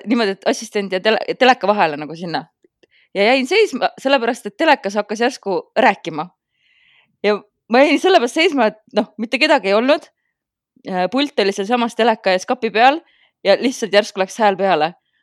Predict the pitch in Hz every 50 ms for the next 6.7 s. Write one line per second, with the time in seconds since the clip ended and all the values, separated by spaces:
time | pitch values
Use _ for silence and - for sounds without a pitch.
0 | _ _ - 240 - - 233 226 240 240 254 247 294 392 381 285 247 214 226 330
1 | 311 269 - 254 220 208 214 196 240 349 392 440 415 - 254 214 233 208 196 202
2 | 202 196 - _ _ - - - _ _ _ _ - 196 196 190 - - 214 214
3 | 190 202 185 - - _ _ _ - 180 - - _ _ - 254 294 302 370 311
4 | 269 - 381 427 427 311 254 190 196 202 196 202 - _ _ _ _ _ _ _
5 | _ - 233 240 262 247 311 381 - - 269 226 320 - - - - - 320 392
6 | 359 285 202 185 202 220 233 254 254 240 220 202 196 196